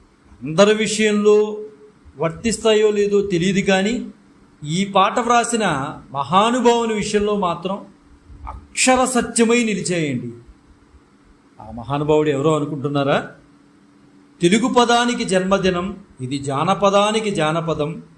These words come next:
ఏడు స్వరాలే సుందరరాముడై వెలిసిన కలియుగ వేటూరి పదం. ఆయన ఎవరో కాదండి, తెలుగువారి మదిని అచ్చని తెలుగు పదాలతో కట్టివేసిన వేల పాటల రచనాయుగ పురుషులు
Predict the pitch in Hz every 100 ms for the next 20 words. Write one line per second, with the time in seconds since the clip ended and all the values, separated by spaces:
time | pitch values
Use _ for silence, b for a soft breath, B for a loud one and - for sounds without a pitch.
0 | - 139 175 220 247 - 247 233 220 214
1 | 208 196 185 233 233 214 202 190 185 185
2 | - - _ - 170 196 196 170 160 170
3 | 190 214 190 147 160 165 208 208 196 151
4 | 139 117 - _ - - _ _ _ -
5 | 156 156 147 196 202 175 160 135 123 123
6 | - - _ _ _ - 185 226 247 240
7 | 233 220 190 185 220 151 117 - - -
8 | - - - 160 - - - 262 247 254
9 | 220 226 240 240 226 226 208 214 208 202
10 | 196 202 196 190 190 170 131 117 - -
11 | - _ 120 139 170 208 214 208 220 233
12 | 214 156 - - - 117 127 185 202 214
13 | 247 254 233 214 214 220 185 135